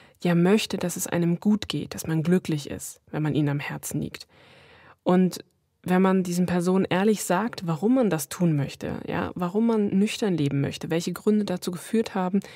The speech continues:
und ja, vielleicht auch schon ein paar Fakten, ähm, die man sich angelesen hat, mit einführt, dann, dann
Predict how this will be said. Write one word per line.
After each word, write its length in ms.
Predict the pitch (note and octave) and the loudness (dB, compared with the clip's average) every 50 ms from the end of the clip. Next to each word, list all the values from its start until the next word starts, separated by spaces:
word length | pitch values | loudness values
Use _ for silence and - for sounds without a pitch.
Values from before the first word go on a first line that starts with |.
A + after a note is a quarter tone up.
| - - - - - | -20 -20 -18 -20 -10
und 380 | - - F3+ F3+ F3+ E3 - - - - - - - - - _ _ _ _ _ _ _ _ _ _ _ _ _ _ _ _ _ | -2 2 4 4 4 2 0 -6 -12 -20 -20 -20 -20 -20 -20 _ _ _ _ _ _ _ _ _ _ _ _ _ _ _ _ _
ja, 180 | - E3+ E3+ F#3 | -2 0 2 2
vielleicht 320 | - - F3 E3+ E3 - | 0 0 0 -2 0 0
auch 100 | - F#3 | -2 -4
schon 200 | - - F#3 F3+ | -2 -2 0 0
ein 40 | F3 | 0
paar 160 | - - F#3 | -2 -4 -6
Fakten, 760 | F3+ - - G3 G3+ - - - G#3 G3 F#3+ F#3+ F#3 F#3 F3+ - | -6 -6 -6 -6 -6 -8 -4 0 0 2 2 2 2 0 -2 -2
ähm, 480 | - F3+ F3 F3+ F3+ F3 F3 F3+ F#3+ - _ _ - _ _ _ _ _ _ _ _ - - - - | -2 -2 0 0 0 0 0 -2 -4 -6 _ _ -20 _ _ _ _ _ _ _ _ -20 -18 0 2
die 60 | G#3 | 4
man 140 | F#3+ F3 F3 | 4 4 2
sich 200 | F3 F3+ G#3+ G3+ | 0 0 0 2
angelesen 640 | F#3+ F#3 F#3+ F#3 F3+ F3+ F3+ F3+ E3+ F#3 E3+ D#3+ | 4 4 4 4 4 2 2 2 2 0 0 0
hat, 140 | E3+ E3+ - | -2 0 0
mit 140 | F3+ F3 - | 0 0 0
einführt, 580 | - F3 E3 F3 F#3 - - F#3+ F#3 F#3 - - - - - - - - - | -2 -4 -2 -4 -4 -4 -2 -2 -2 -2 -2 -6 -12 -20 -20 -20 -20 -8 -4
dann, 440 | - F3 F3+ F3 - - - - - - - - - | 0 0 2 0 0 -2 -8 -12 -16 -16 -18 -18 -6
dann 300 | - F3+ F3+ F3+ - - | -4 -2 -2 -2 -2 -4